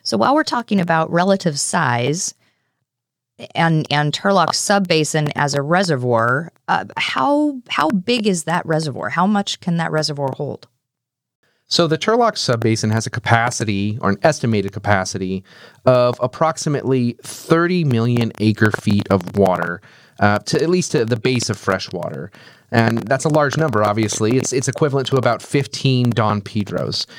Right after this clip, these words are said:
Speaker 2: Um, and, and that's a lot of water. Now, even if we look at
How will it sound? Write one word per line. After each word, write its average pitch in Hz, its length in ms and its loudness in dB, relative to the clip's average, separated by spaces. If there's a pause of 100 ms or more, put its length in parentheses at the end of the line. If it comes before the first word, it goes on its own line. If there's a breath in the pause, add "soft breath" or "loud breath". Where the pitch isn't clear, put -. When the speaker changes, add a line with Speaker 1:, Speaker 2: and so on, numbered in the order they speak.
(260 loud breath)
Speaker 2:
Um, 101 260 0 (300)
and, 123 360 2 (120)
and 117 300 0
that's - 440 -2
a 113 100 2
lot 98 280 0
of 104 140 -8
water. 98 400 0 (420 loud breath)
Now, 123 320 2 (180)
even 190 200 4
if 196 100 -2
we 151 100 2
look 151 220 2
at 139 140 -4